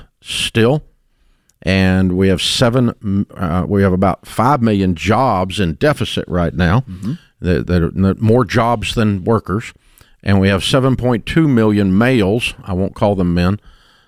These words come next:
Speaker 1: that are twenty-five to fifty-four years old that are sitting at home, not even looking for work. They're not even in the unemployment statistics.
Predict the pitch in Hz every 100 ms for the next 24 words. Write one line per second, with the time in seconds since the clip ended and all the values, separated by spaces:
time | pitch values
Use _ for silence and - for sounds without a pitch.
0 | _ 101 90 - 123 117 - 117 107 -
1 | 107 120 - 113 - 110 104 104 104 117
2 | 120 117 98 104 _ _ _ _ - -
3 | 101 95 - - 127 131 147 123 113 92
4 | 98 107 _ _ 104 110 120 117 110 117
5 | 156 117 87 - 85 87 - 117 123 135
6 | 135 123 - 151 147 113 110 110 104 131
7 | 123 76 - 71 85 71 - -